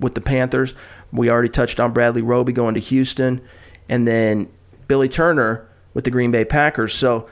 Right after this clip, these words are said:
they still have about ten more unrestricted free agents who, you know, when things start getting tight toward the end,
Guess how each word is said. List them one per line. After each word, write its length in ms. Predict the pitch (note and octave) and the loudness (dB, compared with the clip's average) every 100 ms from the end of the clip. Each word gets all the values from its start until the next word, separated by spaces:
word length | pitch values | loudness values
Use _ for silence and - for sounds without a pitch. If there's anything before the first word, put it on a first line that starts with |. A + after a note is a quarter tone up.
| - - | -10 -4
they 100 | C3 | -4
still 260 | - D#3+ | 0 0
have 380 | D#3+ D3 C3+ B2 - | 2 0 0 -4 -10
about 480 | B2+ A#2+ B2 C#3 - | -8 -2 -2 -2 -4
ten 320 | - C#3 D3 | -6 -2 -2
more 420 | C#3 C3+ C#3 A#2+ - | 0 2 2 0 -2
unrestricted 560 | C3+ C3 B2 C3+ C3 A#2 | -2 -2 -2 -4 -4 -6
free 240 | C3+ C3 | -2 0
agents 400 | D#3 G3 B2+ A2+ | 2 0 -2 -2
who, 280 | D3+ C3 B2 - - - - | 0 0 0 -6 -20 -20 -6
you 120 | G3+ | 0
know, 140 | D3 | 2
when 160 | D#3+ D3 | 2 0
things 260 | D#3 D#3 D3+ | 0 -2 -2
start 580 | - D3 D3 C#3+ _ | 0 2 0 -2 _
getting 240 | C3+ C3+ C3 | -4 -4 -4
tight 320 | - C#3 D3 | -2 0 -2
toward 240 | - C#3 | -2 -2
the 160 | B2+ A2+ | 0 0
end, 240 | A#2+ D3+ | 0 -2